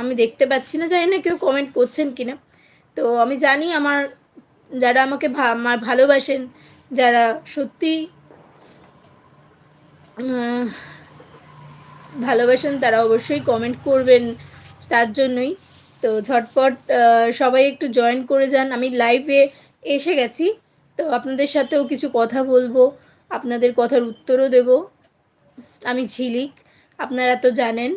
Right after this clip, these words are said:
আমার নাম ঝিলিক। তো আমার চ্যানেলের নাম কৃষ্ণকালী মা।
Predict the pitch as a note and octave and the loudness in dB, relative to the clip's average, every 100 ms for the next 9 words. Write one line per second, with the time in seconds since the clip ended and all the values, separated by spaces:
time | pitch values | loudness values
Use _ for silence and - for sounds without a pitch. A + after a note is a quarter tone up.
0 | G#4 G4+ A#3 A#3 A#3 A#3+ A3+ A#3 A3 B3 | -8 -8 -4 -4 -4 -4 -4 -6 -6 -6
1 | C4 _ _ _ - A3+ A3+ A3+ A3+ A#3+ | -8 _ _ _ -4 -4 -2 -4 -6 -6
2 | A#3+ A3 A#3+ A#3 A#3 A#3+ A#3+ B3 - B3+ | -4 -4 -4 -6 -6 -8 -10 -12 -4 -4
3 | A#3+ A#3 A#3+ A#3+ | -2 -2 -2 -2